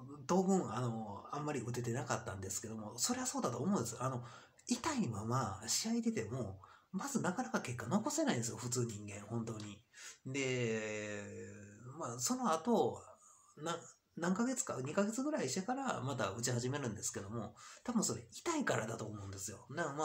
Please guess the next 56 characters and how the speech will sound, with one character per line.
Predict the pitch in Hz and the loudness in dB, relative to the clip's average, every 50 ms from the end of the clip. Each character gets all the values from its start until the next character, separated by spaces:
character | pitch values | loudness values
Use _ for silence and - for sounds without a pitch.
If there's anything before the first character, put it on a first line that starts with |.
| 135 110 107 | 4 4 2
あ、 | 104 | 2
あ | |
の、 | 104 104 101 98 98 95 98 98 98 107 104 - - _ - 101 - - | -2 -4 -6 -6 -6 -8 -8 -10 -10 -12 -14 -18 -18 _ -18 -16 -8 -4
あ | 202 | -4
ん | 240 | -4
ま | 294 285 | -2 -2
り | 277 | 2
無 | 247 226 262 | 4 4 4
理 | 277 254 131 | 4 4 4
は | 110 101 - - - - - - - _ | 2 2 0 -4 -10 -16 -16 -18 -14 _
し | - - - 208 | -6 -2 0 2
な | 208 175 | 2 2
い | 123 110 | 0 -2
よ | 110 101 98 98 | -4 -4 -6 -8
う | 95 | -12
に、 | 95 - - _ _ _ - - | -14 -14 -18 _ _ _ -14 -12
え | 110 104 98 98 98 98 98 98 98 110 | -10 -10 -8 -10 -10 -12 -12 -12 -12 -10
ー、 | |
し | - - | -8 -6
て | - 135 | -4 -4
い | 135 - | -4 -4
た | 143 | -4
だ | 143 139 | -2 -2
い | 120 101 | -2 -4
た | - 104 | -6 -8
方 | 101 98 95 | -8 -8 -8
が | 98 - | -8 -6
い | 117 143 | -8 -6
い | 127 | -4
と | - 101 | -4 -4
思 | 110 131 147 | -4 -4 -6
い | 147 | -4
ま | 147 | -4
す。 | 147 - - - | -6 -6 -6 -4
そ | 131 120 | -2 -2
の | 110 98 101 - | -2 -2 -6 -8
筋 | - - 151 | -6 -6 -4
肉 | 147 147 147 147 | -4 -2 -2 0
的 | - 135 - 120 | -2 0 0 -2
な | 110 101 98 - - | -4 -4 -6 -8 -6
痛 | 123 127 110 | -4 -4 -4
み | 107 | -4
も | - 104 110 | -6 -8 -6
そ | - 117 104 | -6 -6 -6
う | 101 | -4
で | - | -6
す | - - | -6 -2
し、 | - 208 190 185 - - - - - - - - | 0 0 0 0 -2 -8 -12 -12 -12 -14 -6 -2
あ | - 104 110 | -2 -2 -2
の、 | 104 98 95 95 95 95 95 95 92 92 95 95 95 95 95 - _ _ _ _ _ _ _ _ _ _ _ _ _ _ - | -2 -6 -6 -6 -6 -8 -8 -8 -8 -8 -8 -8 -10 -12 -16 -18 _ _ _ _ _ _ _ _ _ _ _ _ _ _ -6
ま | 143 113 101 - - - | -6 -6 -6 -8 -12 -18
あ、 | _ _ _ _ - - | _ _ _ _ -6 -4
関 | - 131 | -2 0
節 | 123 127 120 - | 0 0 -2 -2
関 | - 120 120 113 | -2 -2 -2 -2
係 | 117 - 98 - | -4 -8 -12 -14